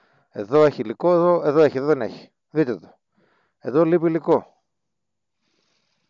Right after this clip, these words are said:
Πάει έτσι. Εδώ. Το βλέπετε; Εδώ δεν έχει υλικό. Εδώ έχει υλικό. Κάπινγκ. Ε,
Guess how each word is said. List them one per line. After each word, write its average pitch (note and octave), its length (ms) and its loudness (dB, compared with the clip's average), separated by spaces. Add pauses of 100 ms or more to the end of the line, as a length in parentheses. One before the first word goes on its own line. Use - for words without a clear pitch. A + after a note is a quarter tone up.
(540)
Πάει D#3 280 6
έτσι. - 320 0 (960)
Εδώ. B2 440 0 (680)
Το - 120 -6
βλέπετε; D3 680 0
Εδώ C#3 180 -6
δεν E3+ 160 0
έχει A#2 120 -2
υλικό. B2 520 -6
Εδώ C#3+ 200 -2
έχει E3+ 140 2
υλικό. - 380 -12 (760)
Κάπινγκ. C3+ 360 0 (240)
Ε, E3+ 200 0